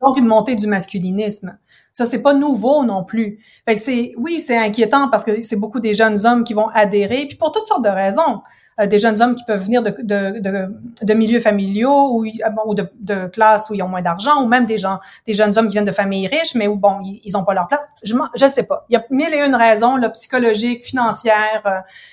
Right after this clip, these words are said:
qui expliquent pourquoi ils vont dans ce sens-là. C'est sûr que c'est inquiétant.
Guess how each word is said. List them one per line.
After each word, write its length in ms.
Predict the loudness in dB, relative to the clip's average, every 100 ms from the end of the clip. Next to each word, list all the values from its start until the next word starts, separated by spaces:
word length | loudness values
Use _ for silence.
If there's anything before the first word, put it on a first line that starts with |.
| _ -2
qui 80 |
expliquent 420 | 0 0 -8 -10 -8
pourquoi 300 | -6 -2 -2
ils 100 | 0
vont 140 | 0
dans 160 | 0 -2
ce 160 | -6
sens-là. 600 | -6 -6 -6 0 2 2 -6 _ _ _ _ _ _ _ _
C'est 160 | -2 0
sûr 200 | 2 2
que 120 | 0
c'est 160 | 0 0
inquiétant. 500 | 0 0 0 2